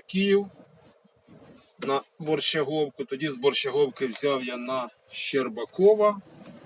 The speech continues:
І з Щербакова опять приїхав в Свято-Петровське. І, грубо говоря, за два з половиною часа, правильно? Сім, восім,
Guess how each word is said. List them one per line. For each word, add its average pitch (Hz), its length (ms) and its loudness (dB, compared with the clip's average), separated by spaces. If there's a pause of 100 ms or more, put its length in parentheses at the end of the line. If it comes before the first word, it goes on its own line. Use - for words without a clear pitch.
(1040)
І 123 120 -6
з - 20 -2
Щербакова 135 720 2
опять 131 420 0
приїхав 131 460 -2
в 101 60 -6
Свято-Петровське. 104 1120 -4 (840)
І, 110 60 -4
грубо 139 360 4
говоря, 135 500 6
за 120 160 -2
два 131 240 2
з - 80 0
половиною 120 540 -2
часа, 185 500 -2 (2500)
правильно? 156 360 2
Сім, 151 380 -2
восім, 127 560 -2